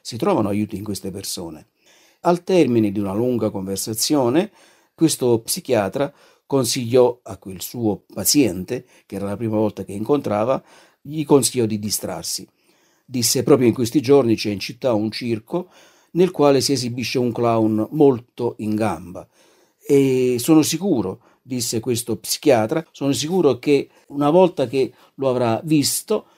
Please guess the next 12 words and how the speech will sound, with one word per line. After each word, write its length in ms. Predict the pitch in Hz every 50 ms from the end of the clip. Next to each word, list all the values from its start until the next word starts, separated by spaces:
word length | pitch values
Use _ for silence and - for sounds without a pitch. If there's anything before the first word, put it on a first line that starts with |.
| _ _ _ _ _
anche 340 | - 190 175 160 - 151 139
lei 180 | 139 135 127
si 140 | 113 - 135
divertirà 680 | 120 117 110 123 127 127 - - 170 139 127 127 - _ _ _ _ _ _ _ _ _
e 300 | - - 180 165 160 -
troverà, 440 | - 165 160 156 151 147 147 143 131
come 200 | - 143 135 123
dire, 220 | 113 117 110 107
un 120 | 113 117
po' 180 | 117 131 135 127
di 300 | 113 117 123 120 113 - _ _ _
serenità 640 | - - 139 131 127 123 127 127 143 123 - -